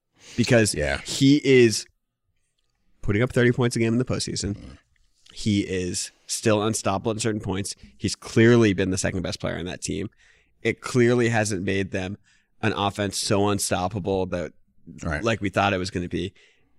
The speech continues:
Speaker 1: And he's going to be thirty-five next season. He's there for two more years at least. And you trade for Kevin Durant to win championships because he's one of the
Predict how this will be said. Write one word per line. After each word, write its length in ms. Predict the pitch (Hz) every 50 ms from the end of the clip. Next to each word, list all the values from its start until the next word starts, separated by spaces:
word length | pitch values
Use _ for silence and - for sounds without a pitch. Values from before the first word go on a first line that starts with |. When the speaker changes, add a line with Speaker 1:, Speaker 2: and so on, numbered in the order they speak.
| -
Speaker 1:
And 280 | 104 107 104 104 98 - - _ _
he's 320 | - - - 113 113 110 -
going 180 | - 113 110
to 40 | 110
be 80 | 107 101
thirty-five 560 | - - 101 107 110 - 117 98 98 98 98
next 220 | 98 98 - -
season. 440 | - 95 90 95 - 80 95 98 101 _ _ _
He's 220 | - 110 104 95 -
there 200 | 104 104 104 104
for 140 | - 107 98
two 180 | - - 110 101
more 180 | 101 101 101
years 380 | 101 98 95 92 92 90 - - _ -
at 120 | 95 98 -
least. 460 | 85 101 101 90 90 - - - - _ _ _ _ _ _ _ _ _ -
And 300 | 110 107 104 98 95 92
you 100 | 104 113
trade 300 | 110 - - 113 107 107
for 100 | - 120
Kevin 260 | - - 113 98 101 92
Durant 280 | 104 98 95 95 - _ _ _ -
to 120 | - 123 110
win 160 | 110 110 110
championships 760 | - - 101 95 90 - 92 90 - 92 90 - - - - _ _ _ _
because 300 | - 92 85 - 95 90 -
he's 220 | 95 92 87 -
one 160 | - 92 92
of 160 | 92 92 92 -
the 200 | 98 92 92